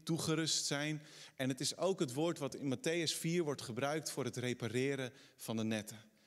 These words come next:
En dat is eigenlijk wel een heel mooi beeld van waar we mee bezig zijn als we ons erop toeleggen om aaneengesloten te zijn.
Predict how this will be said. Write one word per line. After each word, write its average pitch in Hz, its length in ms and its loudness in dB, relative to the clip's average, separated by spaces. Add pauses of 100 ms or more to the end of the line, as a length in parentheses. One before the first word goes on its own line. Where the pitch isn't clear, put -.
(280)
En 120 100 -6
dat 120 140 0
is 123 120 0
eigenlijk 156 400 0
wel 143 160 0
een 117 100 0
heel 156 480 0 (220)
mooi 131 200 0
beeld 143 400 2
van 127 200 -2
waar 131 240 0
we 151 80 0
mee 123 180 0
bezig 143 440 0
zijn 143 340 0
als 117 180 -4
we 120 60 -4
ons 123 220 0
erop 107 280 -2
toeleggen 156 600 0 (320)
om 123 260 2
aaneengesloten 120 1120 0
te - 100 -6
zijn. 101 360 -4